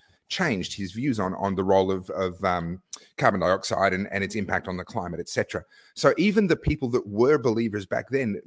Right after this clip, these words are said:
many of the key people have actually walked away from it since,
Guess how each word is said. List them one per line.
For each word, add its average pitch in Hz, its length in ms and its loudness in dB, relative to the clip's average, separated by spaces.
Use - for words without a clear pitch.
many 127 260 2
of 131 120 2
the 107 60 -6
key - 280 -8
people 120 300 -4
have 98 100 0
actually 113 260 -2
walked 98 260 -4
away 110 200 0
from 92 180 -8
it - 100 -14
since, - 420 -12